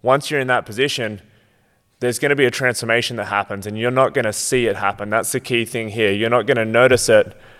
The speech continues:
but one day you're gonna wake up and you're gonna go, "You know what? I am fit Jacob now. I am strong Jacob. I am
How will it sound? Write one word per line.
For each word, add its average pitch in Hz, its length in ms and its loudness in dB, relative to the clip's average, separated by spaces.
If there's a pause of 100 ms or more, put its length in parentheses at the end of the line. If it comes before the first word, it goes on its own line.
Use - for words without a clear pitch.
(380)
but 110 140 4
one 127 260 2
day 123 220 4
you're 117 100 -2
gonna 110 180 -4
wake 110 300 0
up 113 140 2
and 110 100 -12
you're 107 100 -10
gonna 110 160 -6
go, 107 120 -4
"You 104 240 -8
know 120 220 0
what? 120 500 2
I 107 120 0
am 117 200 0
fit 113 240 -2
Jacob 104 360 0
now. 98 200 0
I 101 100 4
am 117 160 4
strong 117 380 0
Jacob. 101 360 0
I 104 140 4
am 104 220 0